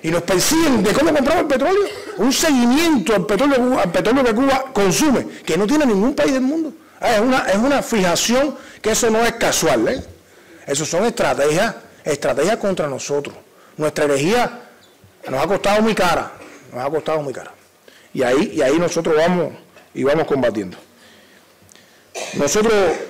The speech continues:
eh, como dije, tenemos que luchar contra la, contra la tendencia que limita las pasiones, que limita,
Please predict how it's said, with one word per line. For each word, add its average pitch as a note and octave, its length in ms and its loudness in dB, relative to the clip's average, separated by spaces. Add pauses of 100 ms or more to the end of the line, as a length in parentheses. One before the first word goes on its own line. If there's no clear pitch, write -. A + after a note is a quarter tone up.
(360)
eh, C3+ 800 2 (1200)
como D3+ 200 2
dije, F3 500 0 (720)
tenemos E3+ 300 2
que G3 80 0
luchar F3 300 0
contra D3+ 320 0
la, C3 360 0 (120)
contra C#3 320 -2
la C3 120 2
tendencia D3+ 600 0
que D3 100 0
limita D#3+ 400 0
las D#3 120 -2
pasiones, E3+ 580 0
que C3 100 -2
limita, D3 580 -2